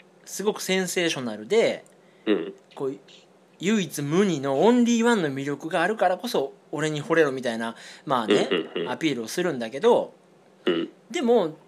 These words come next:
Speaker 1: ひっさりと語られない、世間では語られないモテ方として、
Speaker 2: うん。
Speaker 1: なんかその、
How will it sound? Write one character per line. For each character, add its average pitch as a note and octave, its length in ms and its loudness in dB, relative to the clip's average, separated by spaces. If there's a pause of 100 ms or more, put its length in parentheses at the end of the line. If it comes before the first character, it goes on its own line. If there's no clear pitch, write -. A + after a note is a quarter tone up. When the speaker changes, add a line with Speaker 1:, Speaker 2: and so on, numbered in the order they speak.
(240)
Speaker 1:
ひ - 140 -8
っ - 20 -4
さ F#4 200 0
り C4 100 -2
と D#3+ 80 -2
語 - 80 -8 (100)
ら D4 220 2
れ D4+ 120 -2
な F3+ 140 0
い、 C#3+ 160 -4
世 C4 200 -8
間 B3 200 -2
で C#3 80 -4
は A#2+ 160 0
語 G3+ 300 -6
ら G#3 100 2
れ A3 80 2
な F#3 120 2
い B2+ 40 -2
モ A#2+ 160 -2
テ C#3 120 -8
方 E3+ 220 -4
と A2+ 120 -10
し - 100 -12
て、 C#3 360 0 (500)
Speaker 2:
う G2 60 2
ん。 E2+ 180 -2 (120)
Speaker 1:
な C4 80 -4
ん B3 40 -6
か E3+ 100 -6
そ B3 100 -2
の、 A#3 220 0